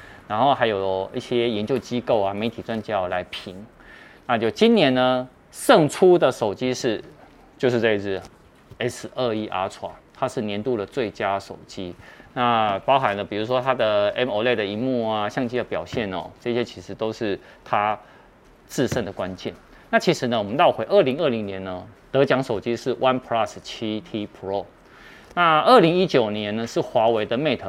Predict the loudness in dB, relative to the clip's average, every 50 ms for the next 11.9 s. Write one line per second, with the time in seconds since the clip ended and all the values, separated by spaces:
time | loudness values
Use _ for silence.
0 | -6 -2 -2 -2 -2 -2 -6 -10 -10 -10 -10 -12 -12 -10 -6 -4 -4 -4 -6 -8
1 | -16 -20 -20 -20 -20 -20 -8 0 4 6 8 8 6 4 2 0 2 4 4 4
2 | 4 4 0 -4 -6 -8 -8 -10 -10 -10 -10 -10 -10 -10 -14 -10 -4 -4 -4 -4
3 | -4 -8 -8 -8 -10 -10 -10 -14 -20 -20 -20 -20 -16 -8 -8 -8 -8 -6 -4 -2
4 | 0 2 2 0 0 -2 -2 -2 -2 0 0 0 -2 -4 -6 -8 -8 -8 -6 -4
5 | -2 -2 -2 -2 -4 -10 -10 -8 -6 -6 -6 -6 -8 -6 -8 -8 -8 -6 -6 -4
6 | -4 -4 -6 -8 -14 -16 -12 -10 -10 -12 -12 -18 -20 -20 -20 -12 -4 -2 0 4
7 | 4 4 4 4 2 2 2 2 2 0 -2 -4 -2 2 2 6 6 6 6 6
8 | 6 6 6 6 4 2 -2 -4 -4 -6 -8 -12 -20 _ -6 -2 0 0 2 2
9 | 2 2 2 0 -2 -4 -8 -16 -20 -20 -20 -8 0 2 2 2 2 2 0 -2
10 | -2 0 0 2 2 2 2 2 0 0 0 0 0 -2 -4 -4 -4 -6 -12 -14
11 | -16 -12 -6 -4 -2 0 4 4 6 6 6 6 6 6 4 4 2 0